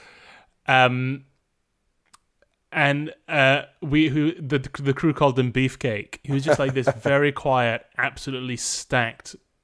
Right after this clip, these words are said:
Speaker 1: um, security guard who came with us everywhere. And he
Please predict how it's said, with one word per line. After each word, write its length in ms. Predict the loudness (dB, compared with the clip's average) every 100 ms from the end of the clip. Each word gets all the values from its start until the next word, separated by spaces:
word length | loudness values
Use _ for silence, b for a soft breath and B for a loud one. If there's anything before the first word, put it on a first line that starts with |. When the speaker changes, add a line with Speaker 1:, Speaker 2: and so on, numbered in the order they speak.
| _
Speaker 1:
um, 480 | -10 -8 -10 -14 -18 _ _ _
security 480 | -20 -16 -12 -10 -12
guard 300 | -12 -12 -14 _ _ _ _ _
who 100 | -12
came 180 | -6 -6
with 120 | -6
us 100 | -10
everywhere. 480 | -12 -10 -10 -10 -12 _ _ _ _ _ _ _ _ b b b b b b -2
And 380 | 0 0 -2 -6
he 340 | -4 -4 -4